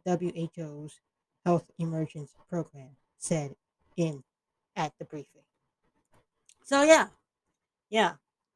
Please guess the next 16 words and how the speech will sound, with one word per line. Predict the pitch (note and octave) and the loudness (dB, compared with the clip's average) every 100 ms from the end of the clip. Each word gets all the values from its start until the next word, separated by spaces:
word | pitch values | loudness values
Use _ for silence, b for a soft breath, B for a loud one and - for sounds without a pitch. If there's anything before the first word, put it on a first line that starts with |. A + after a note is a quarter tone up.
| _ _ _ _ _ _ _ _ - - - | _ _ _ _ _ _ _ _ -20 -14 6
True | - D4+ D4+ D#4 - - | 12 12 12 12 12 6
inequality | B3+ B3+ - - G#3 E3+ D#3+ _ _ _ _ _ _ _ _ _ | 4 4 2 -2 -2 -2 -10 _ _ _ _ _ _ _ _ _
and | F#3+ F3+ F3 | -10 -10 -10
inequity | F#3 G#3 G#3+ F#3 - D3+ - _ _ _ _ _ _ _ _ - | -14 2 4 4 0 -20 -20 _ _ _ _ _ _ _ _ -2
in | F#3+ F#3+ | 0 2
this | F#3 F3+ - - _ _ _ _ _ _ - | 2 0 -4 -18 _ _ _ _ _ _ -16
tr-, | G3 - | -16 -12
in | F#3+ F#3 | -10 -10
this | E3+ _ | -14 _
pandemic, | F3+ E3 E3 D3 _ - | -20 -20 -20 _ _ -20
you | E3 | -20
know? | E3 E3 _ _ _ | -20 -20 _ _ _
And | F#3 G#3 G3 | 0 0 0
the, | F#3+ G3+ G3+ G#3 | 2 2 0 -4
the | G#3+ | -2
pharmaceuticals | G#3+ A3+ C4 - C#4 - C#4+ C#4+ A#3 | 4 6 4 2 -2 0 -2 -2 -6